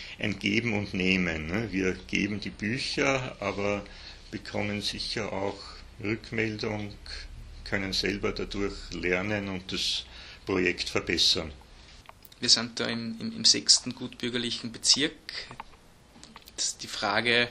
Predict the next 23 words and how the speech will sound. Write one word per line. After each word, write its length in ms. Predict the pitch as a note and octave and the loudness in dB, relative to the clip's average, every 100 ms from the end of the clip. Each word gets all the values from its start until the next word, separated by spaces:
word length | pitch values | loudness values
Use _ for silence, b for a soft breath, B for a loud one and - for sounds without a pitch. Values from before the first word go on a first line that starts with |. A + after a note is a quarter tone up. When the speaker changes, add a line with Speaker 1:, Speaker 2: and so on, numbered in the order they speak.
| B B B B B B B - G#2+ | B B B B B B B -16 -10
Speaker 2:
ähm, 180 | G#2+ G#2+ | -8 -6
die 80 | A2 | -4
ich 60 | |
mir 80 | A2 | 0
gestellt 300 | - B2+ B2+ | 0 2 0
habe, 100 | A2 | 0
wie 80 | A#2 | 0
ich 60 | |
hergefahren 440 | A#2 A2+ - A#2+ A#2 | 2 2 0 -2 -2
bin. 220 | B2 A#2+ B B B B B - - - | -4 -4 B B B B B -20 -20 -10
Braucht's 560 | - G2+ A2 - - C#3+ | -2 6 6 6 2 8
es 220 | C#3 - | 8 8
da 160 | A#2+ | 4
tatsächlich, 1000 | A#2+ - - - - - C3 E3 - - - | -2 2 2 2 0 0 2 2 0 -8 -10
beziehungsweise 920 | - - B2 B2 B2+ A#2 A#2 - A2+ | 0 2 2 2 0 0 0 0 -2
welche 220 | A2+ - | -2 -4
Klientel 680 | A2 B2 A#2+ A2+ B2+ A2+ A#2+ | -4 -2 -2 -4 -4 -4 -4
will 80 | A#2+ | -6
man 180 | A#2+ A#2 | -2 -2
immer 200 | A2+ A2 | -2 -2
ansprechen? 720 | A2+ - - A#2+ - - C3 B B B B B B | 2 0 2 -4 -4 -8 -10 B B B B B B
Speaker 1:
Ja, 160 | G#2 B2+ B G#3 B2+ | -6 -4 B -2 4
also 180 | A2 | 4